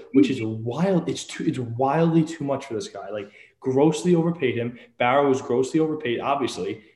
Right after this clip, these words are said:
You know, these guys are very good players, and, you know, kudos to them. They got their money. They're playing on good teams. Like, like, all the credit to them and their agents, but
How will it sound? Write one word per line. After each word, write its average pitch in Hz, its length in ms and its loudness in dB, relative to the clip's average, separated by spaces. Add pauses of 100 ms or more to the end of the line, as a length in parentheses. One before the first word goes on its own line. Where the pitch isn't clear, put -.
(120)
You 117 80 -4
know, 113 60 -2
these 117 140 -4
guys 131 180 2
are 107 140 -6
very 117 280 -2
good 113 160 -4
players, 117 340 0
and, 104 260 -8 (140)
you 120 120 -4
know, 101 180 -6
kudos 131 280 4
to 127 60 -10
them. 123 140 0
They 113 100 0
got 120 180 0
their 113 120 -2
money. 117 220 -2
They're 110 120 -2
playing 123 220 -4
on 117 100 -4
good 113 160 -4
teams. 123 300 -6
Like, 101 180 -6 (380)
like, 113 160 -4
all 123 140 2
the 131 120 2
credit 123 280 -4
to 110 80 -6
them 117 240 -4
and 110 80 -4
their 98 100 -4
agents, 127 380 -6
but 107 280 -10